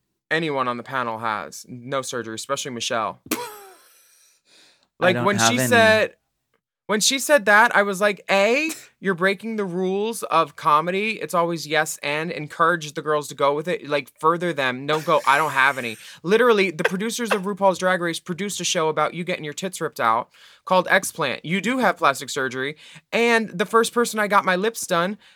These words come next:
Speaker 1: her name's, was recommended by you, Michelle.
Speaker 2: <laughs>
Speaker 1: Like, not that she's listening. So she does have surgery. The fact, I don't understand why she,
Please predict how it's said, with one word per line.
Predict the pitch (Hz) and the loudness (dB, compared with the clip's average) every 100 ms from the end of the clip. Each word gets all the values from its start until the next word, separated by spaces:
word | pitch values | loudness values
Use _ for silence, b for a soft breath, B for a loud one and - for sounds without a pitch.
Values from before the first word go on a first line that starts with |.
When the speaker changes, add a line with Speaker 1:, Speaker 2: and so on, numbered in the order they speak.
| b | b
Speaker 1:
her | - 208 | -6 -4
name's, | 202 196 185 - _ _ _ _ _ | -2 -4 -6 -10 _ _ _ _ _
was | 175 165 185 | -8 0 0
recommended | 185 190 202 202 208 | 2 0 0 -2 0
by | 180 202 | 0 0
you, | 190 262 349 | 2 4 4
Michelle. | 180 165 - 135 117 - | 4 2 4 6 6 2
Speaker 2:
<laughs> | - - - | -8 -16 -2
Speaker 1:
Like, | 170 | 0
not | 160 170 | 4 4
that | 156 170 | 2 -4
she's | 190 | -4
listening. | 170 226 190 | -4 -4 -4
So | 180 208 | -4 -4
she | 214 240 | -2 -2
does | 196 214 247 | 2 2 2
have | 196 147 | 0 -2
surgery. | - 139 123 123 123 143 B B B | -2 -4 -2 -4 -4 -6 B B B
The | 156 175 | -4 0
fact, | 190 190 - _ _ | 2 0 -2 _ _
I | - 202 | 2 2
don't | 240 | 2
understand | - 190 180 185 165 | 0 -2 -4 -4 0
why | 156 147 | 2 2
she, | 151 - 160 | 0 -4 -6